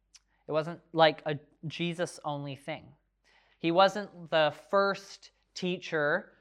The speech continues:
or rabbi, and he wasn't the last who had a group of students who would follow him and learn from him.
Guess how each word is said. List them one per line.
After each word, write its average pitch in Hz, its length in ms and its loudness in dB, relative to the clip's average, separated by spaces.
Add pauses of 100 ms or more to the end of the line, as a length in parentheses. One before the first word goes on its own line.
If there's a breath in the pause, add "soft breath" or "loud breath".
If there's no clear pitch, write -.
(220 soft breath)
or 151 400 0
rabbi, 156 840 4
and 156 120 -10
he 156 80 -8
wasn't 165 360 -8
the 151 100 -6
last 160 760 2 (200)
who 165 180 -4
had 151 480 2
a 151 80 -10
group 214 300 -4
of 190 140 -2
students 147 840 -4 (300 soft breath)
who 170 220 0
would 156 220 2
follow 185 600 8
him 156 480 -4 (320 soft breath)
and 147 420 -2
learn 151 240 2
from 127 220 -14
him. 120 160 -20